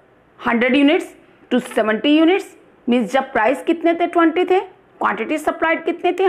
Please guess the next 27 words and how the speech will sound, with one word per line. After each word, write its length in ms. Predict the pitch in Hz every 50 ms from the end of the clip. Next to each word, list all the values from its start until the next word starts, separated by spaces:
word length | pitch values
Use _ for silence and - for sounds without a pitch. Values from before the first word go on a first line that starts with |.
| 339
हंड्रेड 300 | 370 349 320 330 349 - 349 -
थी। 100 | 359 370 415 - - - - - _ -
जब 220 | 196 233 302 311 302
प्राइसेस 400 | 262 220 220 226 220 330 330 - -
कम 160 | 349 349 339
होकर 220 | 359 349 359 381
फिफ्टीन 420 | 370 - 330 - - - 330 359 370
हो 120 | 370 339
गए 240 | 320 320 370 392 381 - _ _ _ _ _
उस 180 | 294 339 339 - -
कमोडिटी 440 | 320 320 330 330 294 330 339 349 349
के, 180 | 349 349 370 359 359 - - _ _ - _ _ _ _
तो 160 | 349 359 349 339 - - - -
प्रोड्यूसर्स 600 | - 277 277 247 254 285 294 302 349 330 - -
ने, 160 | 254 226 202 190
सेलर्स 600 | 196 - - - - - 254 254 277 302 294 302
ने 140 | - 220 202
क्वांटिटी 800 | 190 190 - - - - _ _ _ 226 247 220 196 240 240 330 330
सप्लाई 400 | 330 - 311 320 294 269 254 190
को 140 | - 226
हंड्रेड 360 | - - 254 247 240 226 277 277
से 160 | - - 311
कम 240 | 311 - 285 285 285
करके 300 | 294 311 311 - 320 285
कितना 300 | - 311 - - 311 311
कर 180 | 302 302 285
दिया, 260 | 240 262 302 339 392